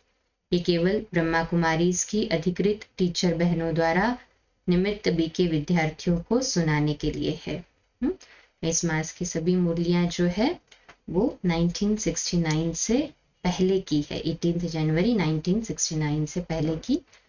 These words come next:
बाबा की उच्चारी हुई वाणियां। अच्छा, फरवरी मास का आज का अव्यक्त पुरुषार्थ है, अभी समय बहुत थोड़ा है और काम बहुत करना है, इसलिए अपने आप से दृढ़ प्रतिज्ञा करो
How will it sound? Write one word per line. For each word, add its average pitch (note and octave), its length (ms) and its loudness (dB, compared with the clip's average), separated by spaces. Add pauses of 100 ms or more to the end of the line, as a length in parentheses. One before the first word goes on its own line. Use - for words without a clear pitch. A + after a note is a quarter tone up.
(320)
बाबा D3+ 260 2
की A#3 240 -2
उच्चारी D#3 540 0
हुई C4+ 320 0 (120)
वाणियां। C#3 420 -2
अच्छा, - 1200 -10
फरवरी E3 420 0
मास D#3+ 300 -2
का E3 120 -4
आज D#3 180 0
का E3+ 140 -4
अव्यक्त D#3+ 400 -2
पुरुषार्थ E3+ 600 0
है, C#4 180 0 (540)
अभी G3+ 320 2
समय B3+ 400 2
बहुत F#3 360 0 (100)
थोड़ा D#3 220 2
है D3+ 320 -6 (440)
और F3 220 2 (580)
काम F#3 320 2
बहुत C4 320 0
करना D3+ 360 2
है, D#3 300 -6 (500)
इसलिए F3 560 2 (100)
अपने E3 300 0
आप D#3+ 240 0
से A#3 300 0
दृढ़ E3 260 2
प्रतिज्ञा D#3+ 580 -2
करो E3+ 360 2